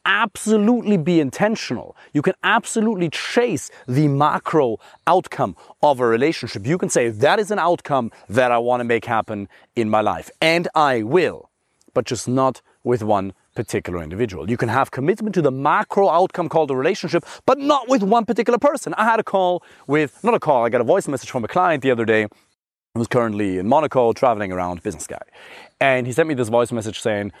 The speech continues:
"David, I really need your help with this one. I really, really don't wanna mess it up with her. I really don't wanna lose her. We have such great chemistry." You know, when you're just talking to somebody and somebody, sometimes you just know, you just know. And I'm sure you've been there, and I've been there.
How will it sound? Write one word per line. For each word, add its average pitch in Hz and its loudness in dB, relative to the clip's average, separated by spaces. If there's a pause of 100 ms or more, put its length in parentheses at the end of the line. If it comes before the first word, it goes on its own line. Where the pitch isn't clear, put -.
(100)
"David, 113 2
I 104 0
really 143 2
need 123 0
your 123 2
help 113 2
with 92 -8
this 92 -6
one. 71 -12 (220)
I 107 0
really, 190 2 (140)
really 214 2 (200)
don't 165 0
wanna 160 0
mess 147 -2
it 151 2
up 131 0
with 120 -4
her. 131 0
I 143 2
really 208 4
don't 175 2
wanna 160 2
lose 160 0
her. 151 0 (160)
We 160 0
have 170 0
such - -4
great 160 2 (200)
chemistry." 180 -2 (100)
You 170 2
know, 208 2 (200)
when 165 2
you're 151 -2
just 147 -2
talking 170 2
to 170 -4
somebody 180 2
and 135 -4
somebody, 160 2 (140)
sometimes 170 -2
you 143 0
just - -2
know, 139 -4 (260)
you 131 -2
just 139 -2 (180)
know. 120 0 (320)
And 214 4
I'm 254 4
sure 302 2
you've 175 2
been 254 4
there, 180 2
and 151 0
I've 190 0
been 170 0
there. 101 0